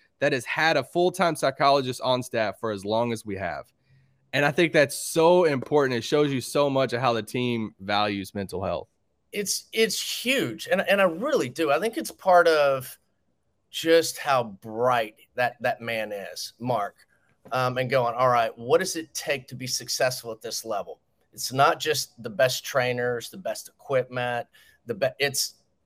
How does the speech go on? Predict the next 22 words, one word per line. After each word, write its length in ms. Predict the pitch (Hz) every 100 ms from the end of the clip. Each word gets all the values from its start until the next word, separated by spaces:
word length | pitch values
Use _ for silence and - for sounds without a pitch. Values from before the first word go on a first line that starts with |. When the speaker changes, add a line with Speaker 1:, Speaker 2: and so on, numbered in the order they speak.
| _ -
Speaker 2:
the 60 |
best 340 | 95 117 - 95
nutrition, 680 | - - 160 143 - 139
it's 180 | 117 -
the 80 | -
best 380 | - - - -
sleep, 440 | 135 151 143 139 - _ _ _ _
it's 240 | 143 135 -
the 240 | 127 107 - _ -
best 480 | 156 170 170 - - 120
that 180 | 131 131
you 180 | 139 156
psychologically 1160 | - - 143 151 151 135 135 131 131 123 120
can 420 | 120 - 113 113
be, 240 | 95 85 - - _
because 720 | 147 131 151 147 143 135 - - _ _ _ _ _ _ _ _
we 260 | 147 220 196
all 400 | 160 208 220 147
know 580 | 147 151 120 110 107 - _ _ _ _ _ -
we 160 | 165
go 220 | 160 165
th-, 100 | 160